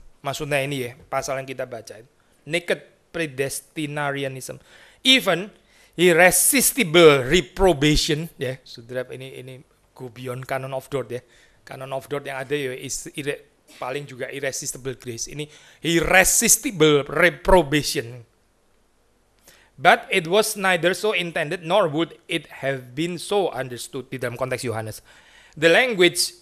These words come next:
used has a long history in biblical thought. In Exodus, it is frequently said that God hardened Pharaoh's heart, and as frequently that Pharaoh hardened his own heart." Jadi Tuhan mengeraskan hati Firaun,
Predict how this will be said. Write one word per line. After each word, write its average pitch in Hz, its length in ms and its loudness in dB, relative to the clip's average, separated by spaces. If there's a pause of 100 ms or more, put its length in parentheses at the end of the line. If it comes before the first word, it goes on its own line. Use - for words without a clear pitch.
(100)
used 175 720 -6
has 143 180 -4
a 170 80 -2
long 185 300 0
history 160 400 -4
in 156 80 -6
biblical 139 400 -4
thought. 139 240 -4
In 165 160 -4
Exodus, 175 480 -2
it 156 160 -10
is 175 160 -8
frequently 185 560 -6
said 156 400 -4
that 113 160 -8
God 147 220 -4
hardened 147 480 -2
Pharaoh's 139 640 -6
heart, 120 240 -8 (400)
and 165 160 -2
as 160 80 -2
frequently 214 520 0
that 143 120 0
Pharaoh 190 360 0
hardened 151 440 2
his 151 240 -6
own 151 240 -4
heart." 131 320 -4 (800)
Jadi 165 160 2
Tuhan 214 320 6
mengeraskan 202 480 4
hati 160 560 0 (320)
Firaun, 165 560 -4